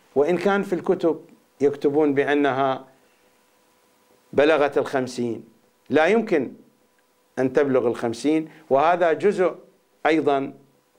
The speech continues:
من عدم الدقة في الكتب الرجالية. في الكتب الرجالية يقولون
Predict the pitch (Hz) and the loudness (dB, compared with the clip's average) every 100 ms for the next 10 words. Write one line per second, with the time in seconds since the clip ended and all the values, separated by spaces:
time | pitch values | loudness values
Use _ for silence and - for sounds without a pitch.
0 | _ _ _ _ _ _ - 131 147 127 | _ _ _ _ _ _ -4 2 2 2
1 | 180 185 180 156 127 277 - 160 135 - | 2 2 2 0 0 -2 0 -2 -2 -2
2 | - 123 127 113 107 104 92 87 95 - | -2 0 0 -2 -2 -2 -4 -10 -12 -10
3 | 110 107 202 208 180 165 151 151 139 139 | -4 0 2 2 2 2 2 2 2 2
4 | 131 143 143 165 180 147 - | 2 2 2 2 2 0 -4